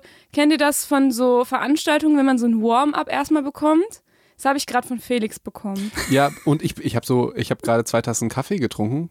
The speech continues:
Speaker 2: Mein Lieblings-,
Speaker 1: <laughs> Ja.
Speaker 2: äh, mein Lieblingsproteinkaffee sogar um sieben Uhr abends.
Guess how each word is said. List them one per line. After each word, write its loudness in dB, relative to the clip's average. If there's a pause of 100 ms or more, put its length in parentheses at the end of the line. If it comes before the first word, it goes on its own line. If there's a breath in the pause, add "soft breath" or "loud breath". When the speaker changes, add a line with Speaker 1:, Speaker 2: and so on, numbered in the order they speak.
Speaker 2:
Mein 0
Lieblings-, 4
Speaker 1:
<laughs> 4
Ja. 4
Speaker 2:
äh, -6
mein 0
Lieblingsproteinkaffee -2
sogar 0
um -2
sieben 2
Uhr 0
abends. -4